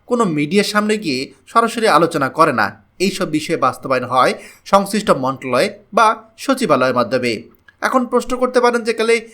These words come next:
কলিং ভিসা চালু তো হচ্ছে, সেই কলিং ভিসা চালুর প্রক্রিয়া কী?" দেখুন,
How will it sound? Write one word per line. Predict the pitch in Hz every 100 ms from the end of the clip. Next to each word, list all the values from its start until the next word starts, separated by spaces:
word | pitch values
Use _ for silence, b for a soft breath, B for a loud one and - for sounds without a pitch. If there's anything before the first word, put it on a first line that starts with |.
| B -
কলিং | 208 233 240
ভিসা | 240 233
চালু | 220 156 165
তো | 165
হচ্ছে, | 139 180 180 170 123 B B -
সেই | 233
কলিং | 240 226 233
ভিসা | 220 214
চালুর | 214 214 214
প্রক্রিয়া | 240 233 156 123
কী?" | 117 107 - _ _
দেখুন, | 247 254 180